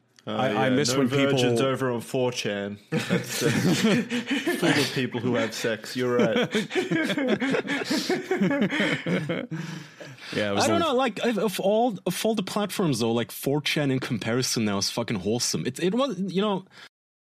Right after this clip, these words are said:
Speaker 3: uh, the people who bully. Hmm, how would I put this? So you guys know how weird it is that, like, the,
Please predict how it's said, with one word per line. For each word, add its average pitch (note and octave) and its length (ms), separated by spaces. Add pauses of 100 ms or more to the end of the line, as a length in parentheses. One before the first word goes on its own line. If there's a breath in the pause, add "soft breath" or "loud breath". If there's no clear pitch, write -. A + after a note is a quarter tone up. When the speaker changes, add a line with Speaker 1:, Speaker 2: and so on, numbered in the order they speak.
(380)
Speaker 3:
uh, F3+ 280 (160)
the G3+ 80
people A#3 320
who G#3 120
bully. F#3+ 600 (240)
Hmm, - 140 (320 loud breath)
how B2+ 80
would A#2 60
I G#2 80
put F#2+ 220
this? F#2 220 (500 loud breath)
So - 140
you D4 40
guys E4 200
know C#4 140
how G#3+ 160
weird C#3+ 280
it E3 100
is D#3+ 160
that, D3 180
like, C3 180
the, A#2 640